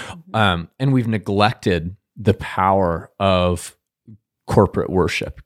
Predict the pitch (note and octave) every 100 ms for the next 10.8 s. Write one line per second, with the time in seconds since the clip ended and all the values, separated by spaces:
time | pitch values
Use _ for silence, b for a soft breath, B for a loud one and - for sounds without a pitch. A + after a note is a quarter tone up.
0 | - G2 F#2 - F#2 F2+ - - E2+ F2
1 | E2+ - F2 E2 D#2 - B B B B
2 | - A2+ G2+ F#2+ - F3+ F#3 A#2+ C3 B
3 | B - A#2+ A2+ C3+ C#3 C#3+ B2 C#3 B2+
4 | A#2 G#2 F2 E2+ F2+ - - G2+ G2 G#2
5 | E2+ F#2+ F2 F2 F2 D#2+ E2 E2+ B B
6 | - G#2 F#2 F2+ F2 F2 - _ A2 G#2+
7 | G#2+ G2+ A2 G#2+ A2 A2+ F#2 F2 E2 E2+
8 | G2 G2+ G2 F#2+ F2+ _ C#3 D#3 A#2 G2+
9 | - A#2+ C3+ D3+ - - B2 G#2+ - -
10 | G2+ F2 A2 A2 F#2 - - -